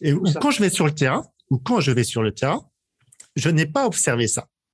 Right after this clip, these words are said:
Speaker 1: C'était, euh, c'était, euh, c'était des détails. Bon, c'est quand même un carton, hein. C'était pas non plus, <laughs> c'était pas un truc, euh, c'est, tu rentres, tu, tu te promènes dehors et tu vois un carton qui est, euh, dans un, dans un endroit où il y a de la nourriture, tu te dis, bon, tu t'es un petit peu suspicieux quand tu vas rentrer dans, dans la boutique.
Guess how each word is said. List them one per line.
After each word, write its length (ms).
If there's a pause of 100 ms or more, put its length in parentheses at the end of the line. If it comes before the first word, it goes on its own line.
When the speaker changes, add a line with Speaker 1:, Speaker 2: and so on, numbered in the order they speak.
(720)
Speaker 1:
C'était, 240
euh, 240
c'était, 300
euh, 120
c'était 260
des 220
détails. 420
Bon, 120
c'est 140
quand 100
même 140
un 80
carton, 440
hein. 140
C'était 200
pas 140
non 120
plus, 160
<laughs> 160
c'était 260
pas 180
un 100
truc, 300
euh, 120
c'est, 120 (600)
tu 140
rentres, 320
tu, 200
tu 140
te 80
promènes 360
dehors 260
et 40
tu 100
vois 140
un 100
carton 400
qui 220
est, 220 (460)
euh, 80
dans 240
un, 200
dans 200
un 100
endroit 260
où 40
il 40
y 20
a 40
de 40
la 80
nourriture, 440
tu 100
te 80
dis, 160
bon, 260 (920)
tu 140
t'es 120
un 120
petit 160
peu 160
suspicieux 460
quand 100
tu 120
vas 80
rentrer 280
dans, 240
dans 140
la 100
boutique. 440